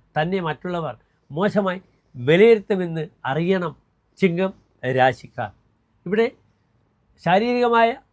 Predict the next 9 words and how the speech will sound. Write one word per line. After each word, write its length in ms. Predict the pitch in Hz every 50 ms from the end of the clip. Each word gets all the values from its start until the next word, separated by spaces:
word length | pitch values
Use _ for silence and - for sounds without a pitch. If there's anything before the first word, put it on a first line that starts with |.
| _ _ _ -
വൈറസ് 340 | 127 143 151 180 190 190 170
സംബന്ധമായ 380 | 208 202 202 208 202 202 202 202 185
ബുദ്ധിമുട്ടുകൾ, 480 | 190 170 196 196 196 185 196 180 190 190 202 _ _ _ _ _ _ _ _ _ _ _ _
ഏ, 40 | 175 165 - _
പൈൽസിൻ്റെ 460 | 156 165 185 202 170 - 214 202 208 190
ബുദ്ധിമുട്ടുകൾ 420 | 180 165 170 180 175 175 165 170 156 -
ശ്രദ്ധിക്കുക, 400 | 165 160 139 147 143 165 147 151 156 151 _ _ _ _ _ _ _ -
നേത്ര 300 | 131 147 175 190 - 180 - -
സംബന്ധമായ 420 | 202 190 190 185 180 175 170